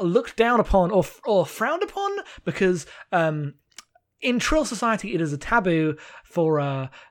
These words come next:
two, like, people who were, like, married in one life to then in one of their later lives meet up and hook up again. Uh, so yes, everyone's very nervous that they can't, they cannot re-, they cannot restart their relationship. They can,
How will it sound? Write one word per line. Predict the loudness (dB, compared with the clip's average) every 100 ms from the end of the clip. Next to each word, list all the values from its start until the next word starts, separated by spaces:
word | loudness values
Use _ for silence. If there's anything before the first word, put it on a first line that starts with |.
| 2
two, | 4 6 4 0 -2 -6 _ _ -6
like, | -4 -4 -12 -20 _ _ -8
people | -4 0 0
who | 0 0
were, | -2 -4 -6 -8
like, | -6
married | -4 -2 0
in | 0 0
one | 0 -2
life | -4 -4 -6 -14 -20 -14
to | -10
then | -6 -8 -8
in | -8 -6
one | -6
of |
their | -6
later | -4 -4
lives | -2 0 -2
meet | -2 -4
up | -4
and | -6
hook | -8 -8
up | -6
again. | -4 -2 -4 -10 -18 -20 -10
Uh, | -8 -6
so | -4
yes, | -4 -2
everyone's | -4 -2 -4
very | -4
nervous | -4 -6 -8 -10
that |
they | -8 -4
can't, | -2 -4 -4
they | -8
cannot | -2 -2 -2 0
re-, | 0 0
they | -4 -8
cannot | -4 -4 -4
restart | -6 -6 -8
their | -10
relationship. | -12 -16 -18 -18 -12 -14 -14 -20 -6
They | -6
can, | -6